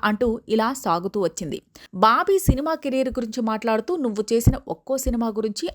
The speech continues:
అందులోని హీరో గురించి చెప్పాలని" బాలయ్య అడిగాడు. అలా రవితేజ, పవన్ కళ్యాణ్, వెంకటేష్, నాగ చైతన్య, చిరంజీవి బొమ్మలు వేసి వాటి గురించి అడిగాడు బాలయ్య.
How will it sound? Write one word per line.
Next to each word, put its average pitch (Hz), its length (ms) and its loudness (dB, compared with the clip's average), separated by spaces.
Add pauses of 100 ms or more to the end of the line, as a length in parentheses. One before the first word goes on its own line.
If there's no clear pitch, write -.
అందులోని 208 460 2
హీరో 208 240 0
గురించి 214 420 -4
చెప్పాలని" 196 440 -4
బాలయ్య 175 380 -4
అడిగాడు. 160 400 -2 (500)
అలా 240 360 4 (320)
రవితేజ, 226 500 4 (180)
పవన్ 220 220 2
కళ్యాణ్, 247 400 -2
వెంకటేష్, 220 600 -4
నాగ 196 380 2
చైతన్య, 226 380 0 (140)
చిరంజీవి 214 440 0
బొమ్మలు 196 360 0
వేసి 196 300 0
వాటి 202 300 0
గురించి 190 320 -2
అడిగాడు 185 360 -2
బాలయ్య. 156 420 -2